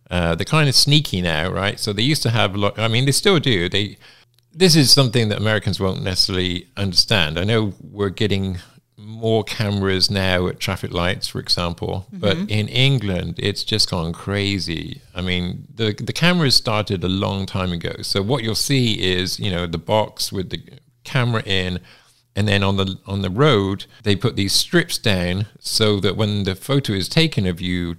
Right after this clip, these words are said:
Speaker 1: driving past, they've actually got proof. I think they maybe take two photos or something. So, like, one as you go by and another one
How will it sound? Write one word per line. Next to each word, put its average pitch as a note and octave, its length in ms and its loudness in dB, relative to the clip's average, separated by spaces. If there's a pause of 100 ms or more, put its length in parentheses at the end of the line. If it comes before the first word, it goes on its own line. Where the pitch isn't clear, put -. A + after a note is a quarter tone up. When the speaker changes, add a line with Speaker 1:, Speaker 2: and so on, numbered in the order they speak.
Speaker 1:
driving F2 420 0
past, F2+ 720 -4
they've G2+ 180 0
actually G2 260 2
got F2 160 -4
proof. G2 600 -4 (200)
I F#2+ 60 -8
think F#2+ 180 -6
they F2 80 -6
maybe E2+ 260 -4
take - 260 -8
two G2 160 -6
photos F#2 440 -4
or - 40 -10
something. G2+ 420 -6
So, - 140 -10
like, E2+ 220 -6
one F#2+ 200 -2
as F2+ 140 0
you F#2+ 80 -2
go F#2 180 0
by F2 580 -4
and F#2 300 -6
another F2+ 280 -6
one F2 340 -6